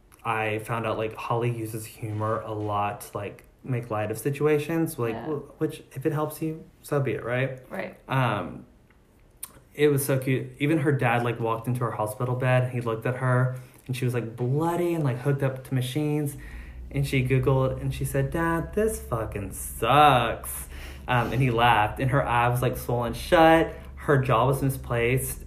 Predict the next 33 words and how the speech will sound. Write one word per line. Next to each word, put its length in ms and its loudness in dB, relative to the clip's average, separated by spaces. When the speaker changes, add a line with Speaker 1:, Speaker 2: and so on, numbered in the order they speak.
Speaker 1:
She 140 -2
had 120 0
sixteen 540 -2
staples 440 -2
in 60 2
her 100 -2
head. 540 0
Speaker 2:
<gasps> 40 -6
Speaker 1:
Um, 480 0
and 140 0
she, 280 -10
she 180 -2
kept 180 0
the 80 -2
humor 240 0
alive. 400 0
She 120 -6
would 120 -2
say, 140 0
like, 280 -2
"I 340 8
feel 280 6
like 300 6
shit." 760 6
Like, 140 2
she 100 0
would 80 2
just 140 2
say 120 4
that, 220 4
like, 160 4
Speaker 2:
Uh-huh. 80 -2
Speaker 1:
randomly. 760 2